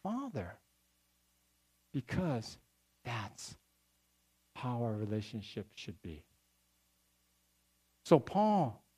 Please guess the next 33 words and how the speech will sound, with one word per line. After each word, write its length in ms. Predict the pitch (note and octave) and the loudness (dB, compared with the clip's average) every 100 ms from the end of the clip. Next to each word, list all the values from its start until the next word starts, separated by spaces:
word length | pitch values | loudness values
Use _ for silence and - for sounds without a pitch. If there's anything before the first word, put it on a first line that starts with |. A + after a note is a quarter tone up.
| D3 | 0
is 140 | C3+ | 2
saying, 300 | - D3+ C3+ | 2 2 4
you 100 | F#3 | 6
know, 160 | G3 F#3+ | 6 6
all 260 | E3 G3+ | 4 4
these 240 | G3+ G#3+ F#3+ | 6 4 2
things, 480 | F#3 D#3+ B2+ A#2 - _ _ - | 2 4 2 -2 -10 _ _ 0
he 80 | F3 | 2
s-, 260 | D3+ - - | 2 -2 0
ends 260 | F#3 G3 F#3 | 4 4 6
up 100 | F3+ | 8
by 140 | D#3+ | 8
saying, 400 | D#3 E3 D#3 D3+ - _ _ _ - | 6 4 4 2 -2 _ _ _ -8
he, 100 | E3+ - - | -8 -8 2
that 200 | C#3+ C3 | 4 6
the 120 | B2+ | 2
Father 480 | A#2+ F#3+ A3 A3 G#3 | 0 4 6 8 8
may 160 | E3 C#3+ | 8 6
give 320 | B2 G3 F#3+ | 8 8 8
you 80 | D#3+ | 4
the 120 | C#3 | 4
spirit 480 | - - C4+ C#4 B3 | 4 2 6 10 10
of 220 | G3+ D3 | 10 8
wisdom 640 | E3+ C4 A#3 D#3 D#3 D3+ - | 8 8 8 8 8 8 2
and 180 | D3 D3+ | 6 8
revelation. 760 | G3 G3 F3+ E3+ D3+ D3+ B2+ | 8 8 10 8 8 4 2
Why? 360 | A2+ E3+ F#3+ G3 - - | 6 8 8 6 4 -12
So 180 | - D3 | -2 4
that 200 | B2 A#2+ | 6 6
you 300 | C3 D#3+ F#3 | 6 4 4
may 240 | E3+ C#3+ B2 | 6 6 6
know 360 | B2 D3 D#3+ | 4 4 4
him 520 | C3 - C3+ C3+ C3+ | 2 2 4 4 2